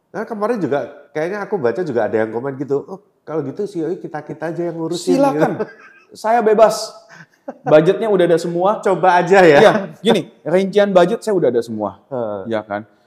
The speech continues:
Speaker 2: Selama covid, itu kita nggak dapat sponsor sama pun. Susah sekali.
Speaker 1: Oke.
Speaker 2: Iya kan? Semua anggaran itu dipakai untuk apa? Untuk covid.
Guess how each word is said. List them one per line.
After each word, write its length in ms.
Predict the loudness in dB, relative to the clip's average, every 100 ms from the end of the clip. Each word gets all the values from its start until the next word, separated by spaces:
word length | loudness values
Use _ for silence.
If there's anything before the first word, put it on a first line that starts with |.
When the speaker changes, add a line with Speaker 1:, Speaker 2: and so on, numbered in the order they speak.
| _ _
Speaker 2:
Selama 480 | -6 0 0 0
covid, 380 | -2 -4 -2 -4 -4 -20 _ _ _ _ _ _ _ _ _
itu 260 | -12 -10 -12
kita 260 | -12 -12
nggak 200 | -6 -6
dapat 120 | -6 -8
sponsor 380 | -12 -14 -14
sama 260 | -16 -14 -14
pun. 220 | -14 -16
Susah 560 | -14 -12 -10 -12 -12 -12
sekali. 420 | -10 -8 -8 -10 _ _ -20
Speaker 1:
Oke. 460 | -20 _ -16 -16 -20 _ _ _
Speaker 2:
Iya 180 | -8 -8
kan? 160 | -8 -14 _ _
Semua 460 | _ -10 -6 -6 -6
anggaran 520 | -6 -2 -2 -4 -6
itu 200 | -8 -8
dipakai 380 | -8 -8 -12 -10
untuk 240 | -10 -10 -12
apa? 260 | -12 -16 _ _ _ _ _ _
Untuk 260 | -18 -18 -14
covid. 360 | -14 -12 -12